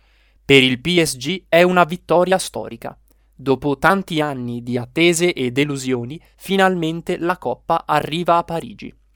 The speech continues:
Il P S G, con questa vittoria, completa anche il triplete. Ha vinto campionato, Coppa Nazionale e Champions League nella stessa stagione.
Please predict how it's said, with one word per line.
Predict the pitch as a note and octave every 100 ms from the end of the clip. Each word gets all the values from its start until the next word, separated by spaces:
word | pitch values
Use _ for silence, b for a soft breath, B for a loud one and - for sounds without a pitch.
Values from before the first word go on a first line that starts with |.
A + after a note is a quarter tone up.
| _ _ _ _ -
Il | C3 A#2+
P | D3 D#3
S | B2+
G, | B2+ C#3 A3 _
con | - C#3+ B2+
questa | E3+ E3+ -
vittoria, | C3+ - - B2 A#2 C3+ F3 _
completa | - E3+ - D#3 F3+ G3 F#3
anche | D3+ F3+ E3+ F#3
il | E3+ D#3
triplete. | F3 F3+ B2 - C3 - _ -
Ha | B2+
vinto | B2+ E3+ F3+ D3+
campionato, | C#3 E3 E3+ F3 E3+ E3 - C#3+ A#2
Coppa | - F3 - D#3
Nazionale | D3 - C#3+ C3+ D#3+ F#3 F#3
e | D3+ C3
Champions | - F3+ F3 D#3 C3+
League | D3 E3+ E3+ F3
nella | C3+ D#3 E3
stessa | F3+ - D#3 - F3
stagione. | - F3 C#3 - A2+